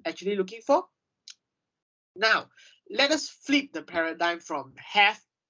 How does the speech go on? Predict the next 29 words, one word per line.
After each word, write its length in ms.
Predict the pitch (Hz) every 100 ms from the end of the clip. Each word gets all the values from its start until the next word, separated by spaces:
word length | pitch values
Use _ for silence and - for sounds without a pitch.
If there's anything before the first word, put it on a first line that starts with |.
| _ -
do, 360 | 196 220 233 _ _ 160 151
be 420 | 247 185 196 - _ -
to 140 | 165
be, 640 | 143 143 196 214 240 277 - _ 165
do, 380 | 147 202 214 233 - _ -
and 140 | 139
have. 320 | 139 180 131 - _ _ - - _ _
In 180 | 208 190
this 240 | 202 196 165
mindset, 500 | 170 202 - 294 - _ _ _ _ -
how 320 | - 262 285
we 200 | 214 160
view 300 | 160 208 226
our 220 | 165 151
relationship 640 | 143 143 151 165 - 180 151
mo-, 180 | 143 - 160
with 260 | 156 151
money 460 | 151 143 156 160 -
is 220 | 156 147 -
entirely 580 | 147 139 - 151 151 156
different. 380 | 147 135 143 - _ _ _ - - _
We 120 | 175
first 360 | 190 247 269 277
determine 540 | 180 190 170 180 180 202 -
who 220 | 220 262
we 140 | 254 180
want 300 | 160 160 165
to 80 | 147
be, 380 | 143 147 208